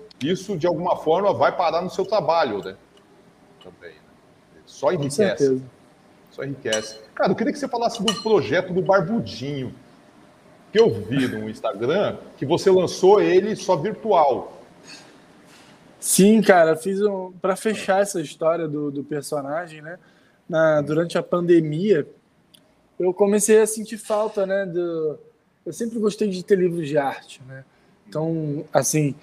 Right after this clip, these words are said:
Speaker 2: é, sempre quando eu posso, eu invisto em algum livro de arte, sabe? Porque é, é isso, é, é o, é muito conhecimento ali, né? Então, eu fui, eu fui investindo ao longo da minha vida ne-,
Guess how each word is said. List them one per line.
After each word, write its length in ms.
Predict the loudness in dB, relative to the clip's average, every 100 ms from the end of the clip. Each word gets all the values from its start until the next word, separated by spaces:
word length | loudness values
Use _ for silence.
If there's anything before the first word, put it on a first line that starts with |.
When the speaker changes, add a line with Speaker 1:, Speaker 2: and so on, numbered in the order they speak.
| -20 -20 _ _ _
Speaker 2:
é, 180 | 4 4
sempre 260 | 4 -2 2
quando 180 | 6
eu 100 | 6
posso, 640 | 4 0 0 0 -4 -10 -12 _ _ _ _
eu 120 | -6
invisto 440 | -4 -4 -6 -6 -6
em 80 | -4
algum 280 | -2 -2 -2
livro 220 | -4 0
de 120 | 4
arte, 280 | 4 2 -4
sabe? 240 | -4 -4
Porque 220 | -8 0 0
é, 240 | 0 -4 -10 -20 -20 _ _
é 80 | 4
isso, 280 | 4 4 2
é, 160 | 2 2
é 60 |
o, 400 | 4 4 4 0 -8
é 40 |
muito 240 | -4 -4 -4
conhecimento 720 | -4 -4 -4 -2 0 0 0
ali, 200 | -2 -2
né? 180 | -6 -10 _ _ _ _ _
Então, 200 | -8 -4
eu 60 | -4
fui, 400 | 0 2 4 2
eu 60 | 0
fui 180 | 0
investindo 520 | -2 0 -2 -2 -4 -2
ao 60 |
longo 160 | -2 -2
da 80 | -2
minha 260 | -2 -6
vida 340 | -2 -2 4 2
ne-, 160 | 2